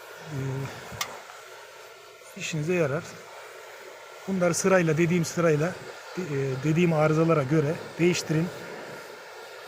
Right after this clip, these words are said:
Kelebek boğazını balata spreyiyle iyice bir oraları temizleyin.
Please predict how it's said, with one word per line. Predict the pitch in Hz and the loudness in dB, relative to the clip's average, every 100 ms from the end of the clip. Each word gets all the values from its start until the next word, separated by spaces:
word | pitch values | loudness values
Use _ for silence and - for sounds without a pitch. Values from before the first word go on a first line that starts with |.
| - - | -14 -12
Kelebek | - 175 185 190 | 0 4 4 4
boğazını | 180 175 156 156 131 - - - - - - - | 4 6 6 4 2 -4 -14 -14 -16 -16 -16 0
balata | 165 180 175 | 4 4 2
spreyiyle | 160 160 160 151 | -2 2 2 6
iyice | 165 165 156 | 6 6 6
bir | |
oraları | 156 156 156 143 | 6 6 4 2
temizleyin. | 160 175 147 123 131 | 4 4 4 0 -4